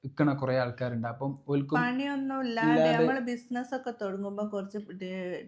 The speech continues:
Speaker 2: ഇൻവെസ്റ്റ് ചെയ്യണ്ടേ?
Speaker 1: ഉം.
Speaker 2: ആ പൈസ ഒന്നും ഇല്ലാണ്ട് ഇങ്ങനെ നിക്കുമ്പോ
Speaker 1: സീറോയില്,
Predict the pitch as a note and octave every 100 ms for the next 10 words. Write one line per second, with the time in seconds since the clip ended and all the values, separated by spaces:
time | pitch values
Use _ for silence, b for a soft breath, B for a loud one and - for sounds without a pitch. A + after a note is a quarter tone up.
0 | - G3 G#3 A#3 A#3 G3+ F3+ E3+ D#3+ D3+
1 | A#2+ A#2+ G#3+ B3 A3+ A3 A#3 A#3 A3 G#3+
2 | F#3+ F#3+ F#3+ G#3 G3+ G3 G3 G3 F3 -
3 | F#3 E3 G#3+ A#3+ A#3+ B3 B3 B3